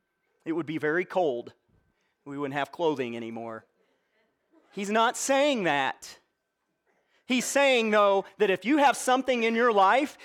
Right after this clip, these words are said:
that's coming before God, you need to get rid of it.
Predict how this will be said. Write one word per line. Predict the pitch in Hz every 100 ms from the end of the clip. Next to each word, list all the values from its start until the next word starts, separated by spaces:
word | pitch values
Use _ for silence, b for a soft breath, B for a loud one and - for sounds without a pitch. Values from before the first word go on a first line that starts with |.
| B
that's | 190 -
coming | 208 226 262 226
before | 190 214 233 185
God, | 175 202 254 311 - _ _ _ -
you | 170 311
need | 302 202
to |
get | 185 240
rid | 180 208
of | 165 123
it. | 113